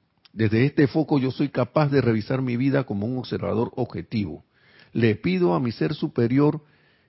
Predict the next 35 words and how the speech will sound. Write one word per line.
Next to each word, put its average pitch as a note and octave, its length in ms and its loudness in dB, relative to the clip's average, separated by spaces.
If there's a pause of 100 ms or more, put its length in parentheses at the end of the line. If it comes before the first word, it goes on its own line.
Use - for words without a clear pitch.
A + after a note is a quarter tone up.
(120)
que C3+ 120 4
empuje F3 720 4
hasta B2 240 0
la A2+ 60 2
superficie A#2+ 580 0
de D3 60 2
mi A2 100 -2
mente C#3+ 320 -2
consciente D3 760 -4
cada D3+ 200 0
experiencia C#3 600 -2
singular, A2+ 520 -2
tanto A2 360 -4
conocida A2 420 -4
como A2+ 180 -4
desconocida, B2+ 720 -2 (560)
que - 100 -4
ahora C#3 240 2
mismo D3+ 320 0
esté D#3+ 600 0 (800)
causando C#3+ 560 0
que A2+ 160 -2
yo C3 180 2
no C#3 320 2
encuentre A#2 600 0
el G#2 60 2
máximo A2+ 440 0
bien". F#2 380 -4
Y G2 100 -4
así. - 320 -6 (1080)
Y - 80 -8
así F#2+ 180 -2
me A#2+ 120 2
voy, G#2+ 200 2
¿no? G#2 160 -8